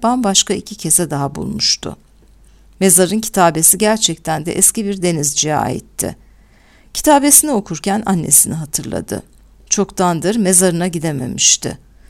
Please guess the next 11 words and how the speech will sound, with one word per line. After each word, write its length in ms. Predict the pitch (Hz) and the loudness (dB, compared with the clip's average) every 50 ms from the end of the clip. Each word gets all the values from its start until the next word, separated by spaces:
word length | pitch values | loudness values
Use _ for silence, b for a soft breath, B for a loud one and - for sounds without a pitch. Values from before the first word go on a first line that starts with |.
| b b b b b b b | b b b b b b b
Onun 300 | - 262 294 311 294 247 | 0 0 2 2 2 2
da 140 | 196 208 214 | 2 0 0
tıpkı 400 | - 277 254 - - - 208 190 | -2 -4 -6 -6 -4 -4 -4 -2
bu 80 | 190 175 | 0 0
denizci 480 | 190 190 196 190 185 - - 214 202 | 2 2 2 2 2 0 0 0 0
gibi 200 | - 156 139 160 | -2 -4 -6 -4
ansızın 580 | - - 196 208 202 - - 160 143 151 165 - | -2 0 0 2 4 4 4 2 0 -2 -4 -4
ömür 260 | - 185 196 214 226 | -2 0 2 2 2
gemisinin 580 | 208 180 175 160 135 - - - 156 156 156 160 | 2 0 0 0 0 0 0 0 -2 -2 -2 0
sereni 420 | - - 175 175 170 175 170 165 | 2 2 2 2 0 0 -2 -4
kırılmış, 760 | 165 - 175 151 - 160 - - - 214 - - - - | -4 -6 -8 -10 -8 -8 -8 -4 -2 0 2 2 2 0